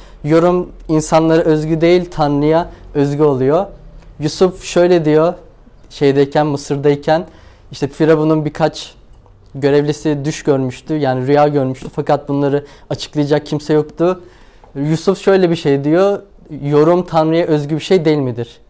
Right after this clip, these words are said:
Yani aslında yorumu da yapılması Tanrı'ya özgü bir şey. Biz kendi kendimize, yani kafamıza göre aslında yorum yapamıyoruz. Ve Eski Antlaşma, Yeni Antlaşma'ya baktığımızda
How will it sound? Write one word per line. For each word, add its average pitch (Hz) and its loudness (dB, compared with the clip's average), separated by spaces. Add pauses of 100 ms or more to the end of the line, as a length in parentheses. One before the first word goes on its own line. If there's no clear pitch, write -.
(160)
Yani 147 2
aslında 170 0 (220)
yorumu 156 2
da 165 4 (360)
yapılması 147 -2
Tanrı'ya 151 0
özgü 143 -2
bir 131 -4
şey. 123 -4
Biz 147 -4
kendi 147 -2
kendimize, 139 -2 (300)
yani 123 -4
kafamıza 147 0
göre 147 2
aslında 147 -2
yorum 151 2
yapamıyoruz. 143 -2 (320)
Ve 160 4
Eski 175 -2
Antlaşma, 180 0
Yeni 170 2
Antlaşma'ya 170 -2
baktığımızda 165 -2